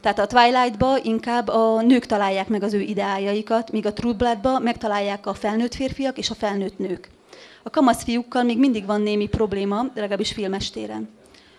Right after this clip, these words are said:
Ö, ami konkrétan patológiai szemszögből, illetve hát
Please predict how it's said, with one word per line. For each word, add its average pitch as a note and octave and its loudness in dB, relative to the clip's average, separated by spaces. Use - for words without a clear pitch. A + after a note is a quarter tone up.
Ö, G3+ -6
ami D4 8
konkrétan A3 2
patológiai G#3 2
szemszögből, G#3+ 2
illetve A3+ 0
hát A3 -4